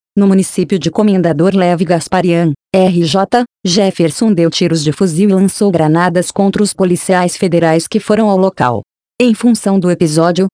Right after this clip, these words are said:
ele foi indiciado pela Polícia Federal por quatro tentativas de homicídio. Para a P G R, Jefferson deve continuar preso,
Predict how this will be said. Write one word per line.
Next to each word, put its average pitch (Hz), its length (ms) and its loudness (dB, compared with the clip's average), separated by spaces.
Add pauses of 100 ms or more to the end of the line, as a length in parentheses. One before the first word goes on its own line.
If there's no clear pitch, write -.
(140)
ele 196 220 2
foi 214 220 0
indiciado 175 680 0
pela 214 220 0
Polícia 175 440 0
Federal 170 480 0
por 247 200 -2
quatro 180 340 0
tentativas 175 720 -2
de 175 80 -2
homicídio. 160 560 -2 (360)
Para 165 200 0
a 156 40 -2
P 247 140 2
G 220 140 2
R, 151 420 0 (200)
Jefferson 190 680 0
deve 180 240 0
continuar 185 600 0
preso, 156 480 0